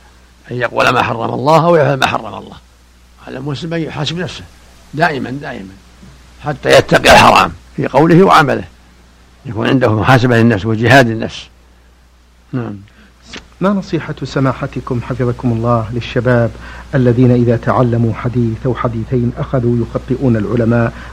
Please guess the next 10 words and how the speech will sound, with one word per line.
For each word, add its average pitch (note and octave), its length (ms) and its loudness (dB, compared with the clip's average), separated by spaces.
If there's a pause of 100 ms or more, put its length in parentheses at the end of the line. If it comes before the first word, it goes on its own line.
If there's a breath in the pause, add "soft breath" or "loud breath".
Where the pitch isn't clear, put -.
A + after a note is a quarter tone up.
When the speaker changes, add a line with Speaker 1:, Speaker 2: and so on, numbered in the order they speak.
Speaker 2:
الذين A#2+ 340 4
عندهم A#2+ 460 2
العلم A#2 300 2
الشرعي A#2+ 500 2 (320 loud breath)
ورد A#2 640 4
فتاويهم A#2 760 0 (240 loud breath)
وأخذ B2 300 -2
الشاذ A#2+ 400 4
من A#2 160 2
الأقوال؟ A2+ 520 0